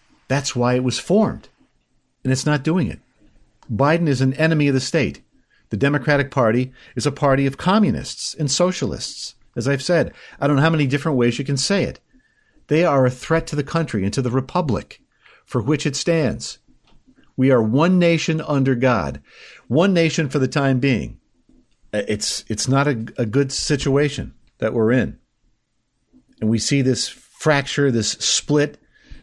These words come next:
not just at the federal level, at, at, in, in every state. It seems like it's every single state, not just New York State, but California, uh, Oregon. There's a movement in Oregon to separate one east,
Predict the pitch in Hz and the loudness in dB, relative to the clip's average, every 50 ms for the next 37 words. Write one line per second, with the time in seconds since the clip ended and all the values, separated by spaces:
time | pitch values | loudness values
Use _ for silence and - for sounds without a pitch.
0 | - - 131 131 131 147 135 131 - 107 - - - 147 151 143 147 151 143 135 | -4 0 0 0 0 0 -2 -2 -4 -8 -10 -4 0 0 2 2 2 2 2 4
1 | 139 143 131 139 143 120 - - _ - - 90 - - - 101 - - 92 101 | 4 2 2 2 0 0 -2 -2 _ -8 -8 -8 -8 -6 -6 -6 -4 -4 -6 -6
2 | - - 139 147 151 - - 180 185 214 208 208 - - 202 170 120 71 80 104 | -4 -2 -2 -2 -2 0 -2 0 2 2 0 0 0 0 0 0 0 0 -2 -4
3 | 104 - - 147 151 139 135 139 131 123 - 123 - - - - 160 175 214 202 | -4 -2 -2 0 0 0 0 0 0 0 -2 -4 -8 -6 -4 -2 0 0 2 0
4 | 208 - 190 180 165 156 135 - 143 127 120 156 185 190 - 214 208 - 180 170 | 0 0 0 0 0 0 0 2 0 0 2 0 -2 0 -2 -2 0 0 0 2
5 | 143 131 120 113 - - - 120 110 127 135 - _ _ - - - - - - | 2 2 2 0 -2 -4 -2 0 0 0 -2 -6 _ _ -20 -20 -20 -20 -14 -6
6 | - 135 - - 151 147 147 147 139 135 - 147 143 143 139 139 143 143 135 139 | -4 -4 -4 -2 0 2 2 2 0 0 0 0 0 2 2 2 0 0 -2 -6
7 | - - - - - - - 131 - - 143 143 156 156 156 139 143 165 160 160 | -14 -20 -20 -20 -16 -6 -6 -6 -2 0 2 4 6 6 4 4 2 0 0 0
8 | 156 143 135 123 113 127 120 127 135 135 139 135 131 131 131 139 139 143 131 151 | 0 0 0 0 2 2 2 2 2 2 4 2 4 4 4 4 4 2 2 0
9 | 147 131 131 117 - - - 139 139 - 131 127 127 135 139 135 _ _ _ _ | -2 -2 -2 -4 -4 0 0 0 0 2 2 2 2 2 0 -4 _ _ _ _
10 | _ _ _ _ _ _ _ _ _ - 95 123 139 151 143 135 - - 131 131 | _ _ _ _ _ _ _ _ _ -4 0 0 2 2 0 -4 -4 -2 0 0
11 | 131 - - | 0 -2 -6